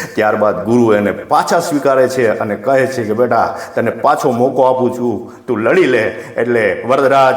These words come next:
પછી જે મહેનત કરે છે, રાત દિવસ મહેનત કરે છે અને મહેનત કરતાં કરતાં એ માણસ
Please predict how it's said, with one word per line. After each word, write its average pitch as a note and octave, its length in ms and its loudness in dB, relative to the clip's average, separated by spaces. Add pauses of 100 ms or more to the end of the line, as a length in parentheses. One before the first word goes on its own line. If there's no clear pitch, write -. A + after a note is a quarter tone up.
પછી B2+ 220 0
જે A#2 160 0
મહેનત D3+ 540 -2
કરે D#3+ 220 0
છે, C3 260 0
રાત D3 320 0
દિવસ C#3 300 0
મહેનત B2+ 320 -4
કરે B2+ 200 2
છે A#2+ 500 -2
અને A2+ 220 0
મહેનત A#2+ 480 0
કરતાં A2+ 320 0
કરતાં A2+ 340 0
એ G#2+ 40 2
માણસ G#2 400 0